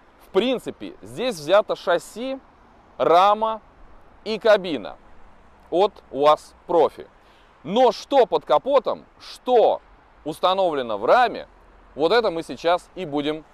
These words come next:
с вами изучать. Погнали! Итак, здесь удлинённое шасси уаз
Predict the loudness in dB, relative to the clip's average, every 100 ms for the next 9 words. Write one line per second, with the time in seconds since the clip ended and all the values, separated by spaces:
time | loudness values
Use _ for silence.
0 | _ _ -4 2 2 0 -10 -14 -12 -8
1 | -6 -6 -4 -6 -6 -18 _ 0 0 0
2 | -4 -6 -18 _ -20 -20 -16 -8 2 2
3 | 2 -6 -20 -20 -20 -20 -20 -20 -14 -2
4 | -2 -2 -6 -6 -4 -2 -2 -2 -4 -2
5 | -2 -2 -4 -10 -10 -16 -20 -20 -20 _
6 | 2 4 4 0